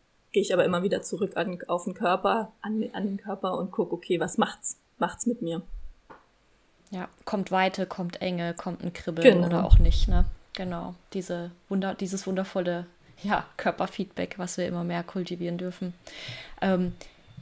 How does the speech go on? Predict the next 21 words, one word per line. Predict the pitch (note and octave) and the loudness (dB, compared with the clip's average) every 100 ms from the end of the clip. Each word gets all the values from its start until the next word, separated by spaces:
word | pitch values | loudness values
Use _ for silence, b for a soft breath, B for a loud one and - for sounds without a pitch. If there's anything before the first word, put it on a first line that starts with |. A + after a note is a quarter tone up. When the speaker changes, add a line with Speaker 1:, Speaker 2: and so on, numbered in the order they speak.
| - | 4
Speaker 2:
mich | G#3+ C#4+ - - | 6 6 0 -6
fasziniert | A#3 A3+ - G3+ G3+ | -2 0 0 2 2
am | - | -2
Kakao | - F#3+ - F#3 | -6 -8 -4 -6
tatsächlich | G3 G3 F#3+ F#3+ F#3 | -6 -10 -10 -8 -6
auch, | - - - | -6 -6 -6
ähm, | - F2 - - - _ _ - | -6 -4 -6 -8 -20 _ _ -2
eher | F#3+ | 0
so | F3+ F#3 | 0 -2
die | F3+ | 0
Mystik, | F3+ F#3+ G#3+ - A3+ A3 | 2 2 0 -2 -2 -2
die | - F#3 | -6 -2
Herkunft | F#3 F#3+ - G#3+ G#3 G3 - - | -2 -2 -2 -2 -2 -6 -12 -10
und, | F#3 F3+ F3+ - - | -4 -2 -2 -4 -6
ähm, | F3+ E3+ E3+ E3+ - - | -4 -4 -6 -8 -14 -12
ich | - | -6
hab | G3+ - | -6 -4
mich | F#3+ G3 - - _ - - | -8 -8 -14 -18 _ -20 -6
ja | F3+ | -6
zwei | F3 F3 F3 | -2 0 2
lang, | G3+ F#3 F#3+ | 2 0 -2